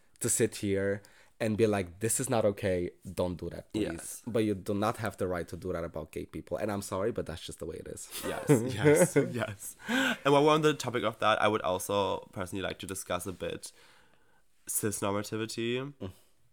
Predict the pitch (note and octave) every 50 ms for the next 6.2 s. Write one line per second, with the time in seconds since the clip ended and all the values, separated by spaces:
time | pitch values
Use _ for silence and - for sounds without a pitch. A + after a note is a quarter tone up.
0 | _ _ _ _ _ - - C#3 C#3+ C#3+ C3+ C#3+ C#3 - A#2+ A#2+ A2+ A2+ A2+ -
1 | G#2+ G2+ G2 G2 - G2+ F#2+ F#2+ F2+ - G2 G2 F2+ F#2 F2 F2 F2 F2+ - -
2 | - F#2 F#2 F2+ - - G2+ F2 - - E2 E2+ D#2 - E2 E2+ E2 E2 E2 E2+
3 | E2 - - G2 F#2+ E2 E2+ E2 E2 D#2+ D#2+ - E2 D#2+ - - - - - -
4 | - F#2+ G#2+ G#2 F#2 E2+ F#2 F2+ G#2 A#2+ A#2+ - - _ _ _ _ _ _ G2+
5 | G2+ G2 F#2+ F#2+ F#2 F#2 F#2 F2 - - G2+ G2+ A#2+ A#2+ - D#3 D3+ D3 C3+ B2+
6 | B2 A#2+ A2+ A2